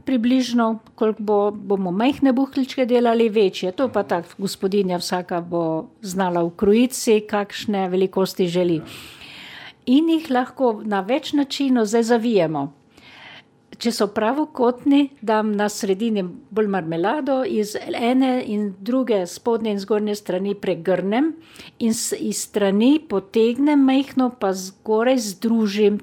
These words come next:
tele robove, ker ne sme biti tako nič mokano, je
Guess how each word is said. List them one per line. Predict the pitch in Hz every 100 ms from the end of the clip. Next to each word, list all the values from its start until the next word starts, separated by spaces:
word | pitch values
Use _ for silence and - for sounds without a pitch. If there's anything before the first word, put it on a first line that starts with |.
| - _ _ -
tele | 202 202 190
robove, | 190 175 170 170 175 180 _
ker | - 196
ne | 190
sme | - 226 214
biti | 220 220
tako | 208 208
nič | -
mokano, | 196 220 226 247 240
je | 196